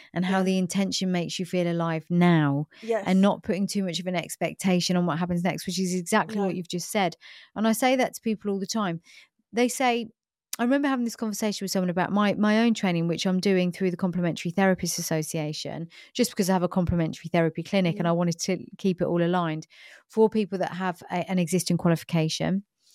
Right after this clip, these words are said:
Speaker 1: and to teach them a, a method. And I remember saying to someone, "I'm, I'm doing this," and I, I needed to do the business coaching certification alongside that so that I can business coach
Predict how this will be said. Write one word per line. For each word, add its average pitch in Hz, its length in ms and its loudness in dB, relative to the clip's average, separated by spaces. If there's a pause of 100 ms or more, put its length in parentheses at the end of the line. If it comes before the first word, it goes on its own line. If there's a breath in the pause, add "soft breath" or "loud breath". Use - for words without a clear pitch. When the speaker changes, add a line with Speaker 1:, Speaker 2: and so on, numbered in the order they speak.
(400 loud breath)
Speaker 1:
and 170 420 0
to - 120 -8
teach 190 280 -2
them 180 120 0
a, 175 140 0
a 175 100 -4
method. - 560 -2 (640 soft breath)
And 202 120 4
I 202 60 6
remember 202 340 4
saying 196 300 0
to - 80 -2
someone, 175 220 0
"I'm, 170 220 -2
I'm 180 160 -2
doing 170 280 2
this," 196 320 4
and 185 100 -4
I, 175 300 -4
I 190 80 -2
needed 196 320 -2
to - 80 -14
do 196 120 0
the 170 100 -4
business 185 340 -2
coaching 180 340 -2
certification 170 600 -4
alongside 175 560 0
that 165 200 -4
so 180 180 -4
that 170 100 -2
I 180 100 0
can 180 200 -2
business 190 460 0
coach - 540 -4